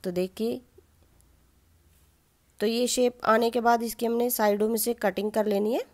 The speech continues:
और फिर इसको ना बराबर हिस्सों में हमने काट लेना है। तो देखिए यहाँ पे मैं दिखा रही हूँ आपको, बहुत ही टेस्टी जो है बर्फ़ी रोल जो बन के तैयार हो चुका है,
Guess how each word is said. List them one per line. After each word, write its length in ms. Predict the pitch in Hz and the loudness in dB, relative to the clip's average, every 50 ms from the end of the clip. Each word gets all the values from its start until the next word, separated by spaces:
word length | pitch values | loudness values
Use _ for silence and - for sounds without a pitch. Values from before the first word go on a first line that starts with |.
| _ _ _ _ _ _ _ _ _ _ _ _ _ _ _ _ _ _ _ _ _ _ _ _ _ _ _ _ _ _ _ _ _ _ _ _ _ - | _ _ _ _ _ _ _ _ _ _ _ _ _ _ _ _ _ _ _ _ _ _ _ _ _ _ _ _ _ _ _ _ _ _ _ _ _ -4
और 140 | - 233 226 | -2 -2 -2
फिर 240 | 220 - 262 262 262 | 0 0 0 0 0
इसको 260 | 262 247 - - 277 | -2 -2 0 2 2
ना 80 | 302 294 | 2 4
बराबर 440 | 240 233 214 208 202 202 202 220 226 | 4 4 4 6 6 4 4 2 0
हिस्सों 260 | 220 214 - 220 220 | -2 -2 -2 -2 0
में 120 | 220 208 | 0 0
हमने 200 | 208 214 220 254 269 | 0 0 0 -2 -4
काट 380 | - - 202 190 180 - - 180 | -2 0 0 0 0 -2 -6 -6
लेना 240 | 180 175 175 175 | -4 -4 -4 -4
है। 220 | 175 185 170 175 185 - _ _ _ _ _ _ _ _ _ _ _ _ _ | -4 -6 -8 -8 -10 -14 _ _ _ _ _ _ _ _ _ _ _ _ _
तो 80 | - 226 | -4 -2
देखिए 340 | 233 247 226 - 262 269 269 | -2 -2 -2 -2 -2 -2 -2
यहाँ 300 | 262 247 254 226 214 214 | 0 0 2 0 0 0
पे 180 | - 220 220 | 0 -2 -2
मैं 220 | 220 220 208 208 202 - _ - _ _ _ - | 0 2 0 0 -2 -4 _ -20 _ _ _ -8
दिखा 280 | 190 202 190 - 196 196 | -8 -6 -2 -2 -2 0
रही 120 | 196 214 | 0 0
हूँ 60 | 214 202 | 0 0
आपको, 220 | 196 - - - | -2 -2 -6 -6
बहुत 300 | 214 202 214 214 214 214 | -4 -2 -2 -2 -2 -2
ही 60 | 247 220 | -4 -2
टेस्टी 400 | - 233 202 196 - - 226 214 | 0 0 0 0 -2 -4 -4 -2
जो 120 | 196 214 | 0 0
है 140 | 208 220 254 | 0 0 0
बर्फ़ी 360 | 247 247 214 196 - - 220 220 | 0 -2 -2 -2 -2 -6 -4 -2
रोल 260 | 214 214 208 214 214 | 0 0 0 -2 -2
जो 180 | 196 214 214 214 | -2 -2 -2 -2
बन 180 | 208 208 202 185 | -2 -2 -2 -2
के 160 | 175 - 202 | -4 -6 -8
तैयार 280 | 202 - 196 180 175 170 | -6 -4 -4 -4 -2 -4
हो 80 | 180 180 | -4 -6
चुका 240 | - - 185 - 240 | -8 -8 -6 -6 -6
है, 80 | 311 | -6